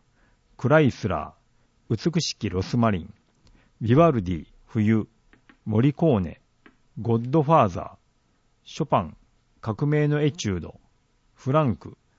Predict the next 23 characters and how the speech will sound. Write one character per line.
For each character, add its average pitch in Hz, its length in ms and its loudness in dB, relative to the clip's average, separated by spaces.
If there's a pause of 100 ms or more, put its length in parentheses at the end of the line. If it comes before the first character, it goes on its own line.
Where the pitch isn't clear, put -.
(440)
ソ - 180 -6
ナ 135 140 2
タ 139 140 0
修 139 280 -2
楽 131 220 0
章 92 240 -6
ほ 98 220 -10
か。 90 240 -6 (1000)
出 - 320 -2
演、 110 240 0 (560)
村 120 300 2
岡 143 300 2
飛 - 160 -4
鳥、 - 160 -12 (360)
ピ 107 140 -2
ア 104 100 0
ノ、 98 220 -2 (840)
サ - 200 -2
ル 127 100 2
バ 147 140 4
ト 143 140 -2
ー 113 160 0
レ、 78 200 -10